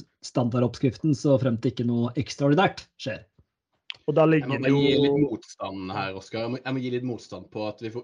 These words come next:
Speaker 3: utelukkende positive tilbakemeldinger. Altså, jeg har blitt ringt opp av min eldste bror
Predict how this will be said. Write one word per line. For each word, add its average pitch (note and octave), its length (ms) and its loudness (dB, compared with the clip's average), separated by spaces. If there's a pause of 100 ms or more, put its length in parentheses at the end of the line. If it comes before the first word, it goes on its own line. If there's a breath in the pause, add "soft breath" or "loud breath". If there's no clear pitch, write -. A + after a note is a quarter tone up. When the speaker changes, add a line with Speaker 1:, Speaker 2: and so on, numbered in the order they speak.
Speaker 3:
utelukkende G#2 800 -12
positive G#2 480 -14
tilbakemeldinger. A#2 560 -8
Altså, B2 240 -4
jeg A#2 180 -2
har C#3+ 120 -2
blitt D#3+ 180 -8
ringt C#3 400 -6
opp F#3 240 -8
av C#3+ 80 -8
min C3+ 160 -8
eldste A#2+ 400 -10
bror E3 300 -2